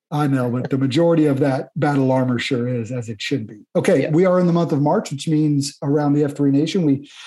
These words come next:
Speaker 1: pay a little extra attention to the mental battle, and the twenty-seventh is, uh, set aside as Mental Battle Day across F three Nation. Uh, you go to F three Battle on Twitter,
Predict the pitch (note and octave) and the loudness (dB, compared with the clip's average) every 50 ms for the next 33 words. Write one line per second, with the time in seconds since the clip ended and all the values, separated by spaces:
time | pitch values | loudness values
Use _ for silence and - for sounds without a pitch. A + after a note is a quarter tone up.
0 | - - _ - E3+ E3+ D#3 C#3 C#3+ F3 F#3+ F#3 D3 C3+ - - - - E3+ D#3+ | -20 -20 _ 0 2 2 4 4 4 4 4 2 2 0 0 -4 -4 -4 -4 -4
1 | - - - D#3 - C#3 - - D3 C#3+ C#3+ C#3 F3 E3+ E3 C#3+ - D#3+ D3 C#3 | -2 -2 -4 -2 -2 -2 -2 -2 0 0 0 0 0 0 0 0 0 0 2 2
2 | C3+ C3+ C#3 - D3+ C#3 C#3+ C#3 C#3 C#3 D3 D#3 D#3+ D#3+ - D#3+ C3+ B2+ A#2+ A2+ | 2 2 0 0 0 0 2 2 2 2 0 0 0 0 0 0 0 0 -2 -2
3 | C#3+ D3+ D3+ D#3+ D#3+ D#3 G3 B3 C#4 - D#3+ D3 D3 C#3+ C#3+ C#3+ C#3 C#3+ D3 C#3+ | -2 -2 0 0 2 2 2 0 -2 -4 -4 -2 0 2 2 2 2 2 0 -2
4 | C3 C#3 C#3 - - F3 E3+ D#3 C#3+ - - D#3 D3+ D3 F3+ F#3 - D#3 C#3 C3+ | -2 -2 -2 -2 -2 -2 0 0 0 0 0 0 0 0 -2 -2 0 0 0 0
5 | C3 A#2+ - - - - - - - - - _ _ - C#3 C#3 C#3 C3+ C3 C3 | -2 -4 -8 -14 -20 -20 -20 -20 -20 -20 -20 _ _ -4 -2 -2 0 0 -2 -2
6 | B2+ B2+ C3 - - - - - G3 F3 E3+ - - - D#3+ D3 D3 D#3 E3 D#3+ | -4 -4 -6 -6 -8 -8 -4 0 0 2 2 0 0 0 0 0 0 0 2 2
7 | D#3+ C#3+ D3+ D#3 D3+ C#3+ D#3 D3+ C#3 C#3+ D3 D3 C#3+ C#3+ C#3 C#3+ D3+ C#3+ D3+ E3 | 0 0 0 0 0 0 0 0 0 -2 -2 0 0 0 0 0 0 2 2 0
8 | E3 - F3 E3 E3 - F3+ F3 F3+ - F#3 F#3 F3+ F3+ F#3 G3 G3 - A3+ A3+ | 0 0 -2 -2 0 0 -2 -4 -2 -4 -4 -2 -2 0 -2 -2 -2 -4 -4 -4
9 | A#3 A#3 C#3+ C3+ C3+ C3+ C3 C3 C3 D3 E3+ E3 C#3 D#3+ D#3+ D3+ D#3 D#3+ D3+ D#3 | -4 -4 -4 -4 -4 -4 -4 -4 -4 -4 -4 -2 0 0 0 0 0 0 -2 0
10 | F3 E3 D#3 - - - D#3 D3+ D#3 D3 C3+ D3+ D3 D3 D3+ D#3 D#3 D#3 D#3+ D3+ | -2 -4 -4 -4 -4 -2 0 2 2 2 0 0 -2 0 0 2 2 2 2 0
11 | C#3 C3 A#2 - - G3 G3 G3 F#3 F3+ F#3 | 0 -2 -2 -2 0 0 2 2 0 0 -2